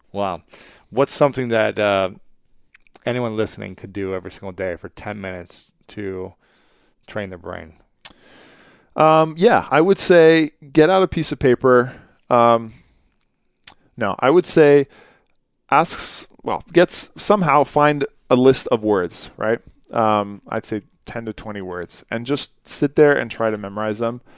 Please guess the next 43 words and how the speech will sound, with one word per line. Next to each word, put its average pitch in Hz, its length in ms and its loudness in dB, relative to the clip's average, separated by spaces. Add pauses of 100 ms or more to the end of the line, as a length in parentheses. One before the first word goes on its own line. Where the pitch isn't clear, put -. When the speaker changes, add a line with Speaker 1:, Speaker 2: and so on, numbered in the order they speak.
(260)
Speaker 2:
Um, 107 340 2
Speaker 1:
Random 120 300 -4
words 135 320 -4
or 92 480 -6 (260)
Speaker 2:
Yeah, 113 300 0
random, 127 480 0 (140)
better. 104 380 2
I 165 60 4
mean 185 220 -2 (100)
Speaker 1:
Not 135 180 0
like 120 140 0
a 104 60 -10
sentence, 104 720 -6 (180)
but, - 220 -14
like, 92 180 -8
random 95 380 -10
Speaker 2:
Yeah, 139 200 4
Speaker 1:
words. 101 100 -8
Speaker 2:
just, - 200 -4
like, 120 160 4
random 123 360 0
words 117 240 0
chosen 107 380 -4
in 107 140 -8
a 98 40 -6
list, 90 320 -4
like 110 100 0
a 120 60 4
list 117 420 2
form. 90 400 -14 (400)
Um, 107 440 0 (180)
and 123 400 2 (140)
find 151 400 0
a 143 40 -2
place - 480 -2
that - 200 -6
you 110 100 -10
know, 104 260 -2
like 110 200 -6
your 101 100 -10
house, - 560 -6
uh, - 280 -6
mentally, 110 480 -4